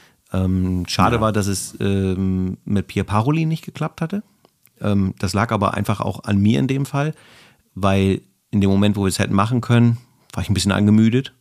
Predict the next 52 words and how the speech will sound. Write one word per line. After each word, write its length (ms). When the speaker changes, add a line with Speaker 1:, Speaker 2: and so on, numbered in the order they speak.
Speaker 1:
Und 160
danach 320
hat 120
sich's 140
irgendwie 180
ein 40
bisschen 220
verloren. 380
Man 120
hat 100
sich 120
zwar 120
immer 140
Speaker 2:
Mhm. 40
Speaker 1:
wieder 160
gesehen, 420
aber, 300
ähm, 440
dann 160
war 60
man 120
teilweise 320
draußen, 340
da 120
war's 200
windig, 300
hat 60
man 100
gedacht, 160
"Ach 140
komm, 160
machen 160
wir 100
dann 100
lieber 200
drinne." 320
Und 120
dann 120
hat 100
man 80
sich 380
dann 180
nicht 160
mehr 140
gesehen, 340
das 140
war 80
halt 160
so 80
ein 40
bisschen 200
blöd. 220